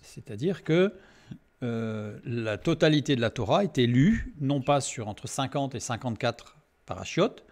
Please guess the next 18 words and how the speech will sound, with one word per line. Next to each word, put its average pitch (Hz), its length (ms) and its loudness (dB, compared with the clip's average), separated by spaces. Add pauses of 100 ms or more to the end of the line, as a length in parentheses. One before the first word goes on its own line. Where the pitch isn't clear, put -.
(540)
mais 123 160 0
entre 110 220 -6
cent 135 240 0
cinquante 165 680 -2 (240)
et 113 140 -6
cent - 260 -4
soixante, 139 480 -4 (160)
euh, 120 180 -8 (800)
cent 160 140 -4
soixante-deux 135 540 0 (300)
parachiotes. 123 440 -8 (180)
Voilà. - 140 -20 (140)
Vous - 540 -20
voyez ? 139 200 -8 (400)
Donc 120 140 -12
tout - 100 -12
ça, 151 300 2
euh, 110 320 -2